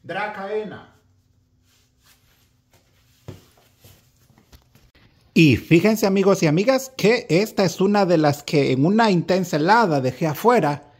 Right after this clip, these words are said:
y se secó toda. Pero bueno, o corté todo el tallo y luego después empezaron, bueno, al-, varias semanas después empezó a dar muchos brotecitos.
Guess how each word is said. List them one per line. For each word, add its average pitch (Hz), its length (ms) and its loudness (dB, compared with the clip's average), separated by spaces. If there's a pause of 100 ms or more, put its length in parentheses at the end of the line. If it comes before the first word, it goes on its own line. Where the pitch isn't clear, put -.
y 165 160 0
se 151 240 -4
secó 202 440 -4
toda. 233 340 -2 (720)
Pero 147 600 2
bueno, 196 480 -2 (560)
o 147 460 0
corté 151 480 -2
todo 214 240 0
el 170 140 -2
tallo 214 800 -2 (600)
y 165 160 2
luego 170 380 6
después 185 560 -4
empezaron, 160 640 0
bueno, 240 240 2
al-, 147 240 0 (140)
varias 233 440 -2
semanas 220 380 0
después 240 400 -2
empezó 175 420 -2
a 165 400 -2 (500)
dar 160 440 0
muchos 175 340 2
brotecitos. 156 880 -4